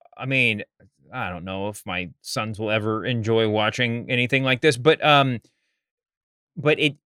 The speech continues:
to me, this was, like, the first time I could kind of wrap my head around the degree to which technology has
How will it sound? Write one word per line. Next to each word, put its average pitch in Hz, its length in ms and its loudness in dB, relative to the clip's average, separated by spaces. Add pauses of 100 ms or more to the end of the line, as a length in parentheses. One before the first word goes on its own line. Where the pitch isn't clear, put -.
(180)
to - 120 2
me, 226 300 4
this 190 220 4
was, 262 140 -4
like, 240 120 0
the 190 100 -2
first 190 300 -2
time 180 460 0 (460)
I 151 160 6
could 143 220 -2
kind 160 180 4
of 120 140 0
wrap 135 200 8
my 147 200 4
head 135 160 2
around 147 460 0
the 135 80 4
degree 131 580 -2
to 143 140 -2
which 127 460 -2
technology 143 840 2
has 127 320 2